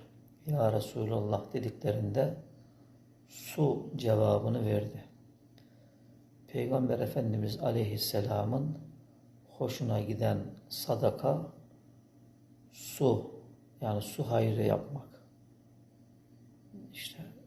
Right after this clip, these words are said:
susuzlara su ikram etmek. Bugün Afrika'da, şurada, burada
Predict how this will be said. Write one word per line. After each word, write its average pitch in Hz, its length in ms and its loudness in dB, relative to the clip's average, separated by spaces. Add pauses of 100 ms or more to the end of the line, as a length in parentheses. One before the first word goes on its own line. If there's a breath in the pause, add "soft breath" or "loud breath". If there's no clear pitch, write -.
susuzlara 123 760 2
su - 260 -2
ikram 110 460 4
etmek. - 480 -6 (1000 loud breath)
Bugün 110 340 0
Afrika'da, 110 680 0
şurada, 110 520 -2
burada 127 360 -2